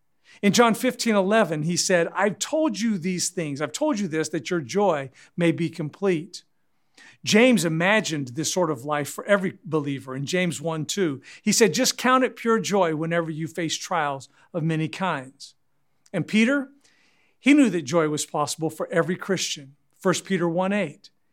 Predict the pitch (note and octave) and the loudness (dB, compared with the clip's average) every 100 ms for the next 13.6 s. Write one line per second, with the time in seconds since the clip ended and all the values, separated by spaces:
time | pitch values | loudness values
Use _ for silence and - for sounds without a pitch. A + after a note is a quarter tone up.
0 | _ _ _ - G3 E3 E3+ D#3+ D#3+ - | _ _ _ 0 0 4 2 0 -6 -20
1 | _ _ _ _ D3 G3+ G#3+ C4+ B3 A#3+ | _ _ _ _ 0 2 4 4 4 2
2 | B3 A3 F3+ D3+ B2+ C3 _ _ - E3 | 2 2 0 -2 -8 -16 _ _ -2 0
3 | D3+ D3 - G#3 A#3 G#3 E3+ D3 D3 - | 0 -2 2 4 4 4 -2 -4 -6 -4
4 | A#3 G3+ G#3 - - G#3+ F#3 D#3+ C3 B2 | 2 2 2 0 0 2 2 -2 -6 -12
5 | - _ _ _ _ F3+ D#3 A#2+ D#3+ E3 | -18 _ _ _ _ -2 -2 0 2 2
6 | C#3 B2+ G#2 - - _ - B2 C#3+ C3+ | 2 -2 -10 -12 -14 _ -14 -10 -10 -10
7 | - _ _ _ _ _ _ _ - A3+ | -18 _ _ _ _ _ _ _ 4 6
8 | A3+ F3+ - F#3 E3 - F3+ E3+ D3 - | 6 4 0 -2 -2 -2 0 0 -4 -2
9 | E3+ D3+ C#3+ A#2+ B2 D3 B2 A2 D3+ C#3+ | 0 0 -2 -8 -6 -8 -8 -6 -6 -4
10 | C#3+ D3 C#3+ E3 F3+ - _ _ _ _ | -4 -4 -4 -8 -10 -16 _ _ _ _
11 | - G#3 G#3+ G3 - - F3+ F3 - F3 | 2 4 4 0 0 2 2 2 0 2
12 | F#3 G#3 _ _ _ _ A#3+ A#3+ A3+ E3+ | 2 0 _ _ _ _ 4 6 6 2
13 | D#3 A#2 C#3+ C#3 D3+ F3+ | 0 -2 -6 -6 -6 -8